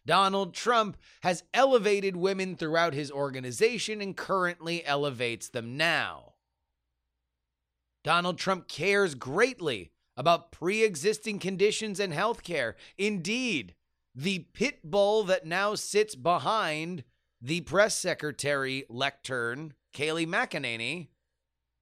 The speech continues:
told a stirring story on night three about how she had pre-, a preventative double mastectomy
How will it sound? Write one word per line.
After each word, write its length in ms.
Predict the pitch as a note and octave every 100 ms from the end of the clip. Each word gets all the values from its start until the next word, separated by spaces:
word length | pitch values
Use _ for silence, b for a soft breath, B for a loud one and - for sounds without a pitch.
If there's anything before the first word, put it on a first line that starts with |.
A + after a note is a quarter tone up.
| _ _ _ _ -
told 320 | D#3 F3+ F#3
a 120 | F#3
stirring 500 | - - F#3 G#3 G#3
story 460 | E3 G#3+ G#3+ A3+ A3+
on 160 | A3+
night 280 | A3+ A#3 G#3+
three 360 | - A#3 A3+ B2
about 240 | A2 A#2+
how 140 | A#2+ C#3+
she 140 | -
had 120 | D3+
pre-, 140 | C3 D3+
a 120 | C#3
preventative 580 | B2 B2+ E3 E3 D#3+ C3
double 240 | D#3 D#3+ D3+
mastectomy 800 | C3+ - F3+ - C#3 C3+ A#2+